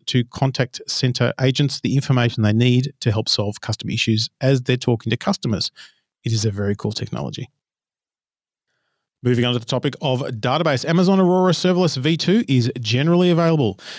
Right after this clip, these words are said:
This is the next version of Aurora Serverless, and it scales instantly to support even the most demanding applications,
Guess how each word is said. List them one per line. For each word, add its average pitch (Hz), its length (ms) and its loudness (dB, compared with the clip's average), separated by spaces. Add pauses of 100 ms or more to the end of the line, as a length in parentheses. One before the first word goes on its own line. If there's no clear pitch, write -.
(160)
This 123 160 0
is 117 100 0
the 113 140 4
next 110 380 0
version 113 420 2
of 110 340 0
Aurora 117 380 2
Serverless, 127 600 0 (420)
and 135 160 2
it 131 80 -2
scales 135 460 0
instantly 131 560 0
to 113 180 -4
support 117 440 0
even 127 260 2
the 113 80 2
most 107 200 2
demanding 104 380 0
applications, 127 640 -2